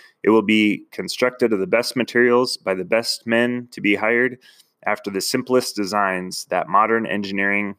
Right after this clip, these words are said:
can devise, but it will also, but it will be so low in price that no man making a good salary will be unable to own one and enjoy with his family the blessing of hours of pleasure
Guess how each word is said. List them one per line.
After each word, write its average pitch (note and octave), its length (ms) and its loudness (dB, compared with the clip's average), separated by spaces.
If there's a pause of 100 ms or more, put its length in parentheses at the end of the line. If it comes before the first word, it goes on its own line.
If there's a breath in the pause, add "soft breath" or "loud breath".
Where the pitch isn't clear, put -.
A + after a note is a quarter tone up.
(120)
can G#2+ 160 -2
devise, F2+ 600 0 (340 soft breath)
but - 80 0
it G2+ 60 4
will F#2+ 160 2
also, G#2 680 2 (440)
but G#2 140 2
it A2 120 2
will G#2+ 160 4
be G#2+ 220 0
so B2+ 260 2
low B2+ 220 4
in A#2+ 100 -2
price G2 380 -2
that F2+ 160 -2
no G#2+ 160 -4
man A2+ 240 0
making G2 340 -6
a F2 60 -6
good G2+ 240 -4
salary F#2 580 0 (320 loud breath)
will F#2 120 0
be G2 160 -2
unable G2 440 -2
to - 160 -6
own F2+ 220 -6
one C#2+ 200 -12 (200)
and F#2 100 -8
enjoy G#2+ 400 2
with A2+ 140 0
his A#2 180 -2
family G2 380 -2
the F#2 80 -8
blessing G2 420 0
of F2+ 120 -6
hours A2 360 2
of G#2+ 140 -4
pleasure F2+ 480 -4